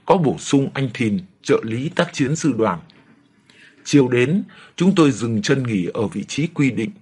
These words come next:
cách thị xã Bo Keo mười lăm ki-lô-mét. Trên bản đồ thì có các phum của dân. Nhưng khi chúng tôi đến thì hầu như không còn.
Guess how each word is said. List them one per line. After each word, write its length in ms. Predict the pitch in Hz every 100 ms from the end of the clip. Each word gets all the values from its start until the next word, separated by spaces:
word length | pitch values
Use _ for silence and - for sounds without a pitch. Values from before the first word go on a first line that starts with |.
| - - _ _
cách 200 | 185 208 -
thị 120 | -
xã 260 | - - 165
Bo 200 | 147 127
Keo 320 | 139 123 120
mười 180 | 107 95
lăm 220 | 120 120
ki-lô-mét. 540 | 131 120 113 120 180 196 _ - - _
Trên 240 | - 156
bản 260 | 120 98 98
đồ 340 | 113 104 90 - _
thì 240 | - 113 101
có 120 | -
các 180 | 151 196 190
phum 240 | - 151
của 200 | - 98
dân. 300 | 82 139 131 123 _ _ _ _ _ _ _ _ _ _
Nhưng 280 | 139 147 147
khi 240 | - 156
chúng 240 | 147 151 180
tôi 160 | 143
đến 360 | 123 127 131 202
thì 140 | 208 131
hầu 240 | 120 107
như 160 | 104 139
không 220 | 143 131
còn. 280 | - 110 90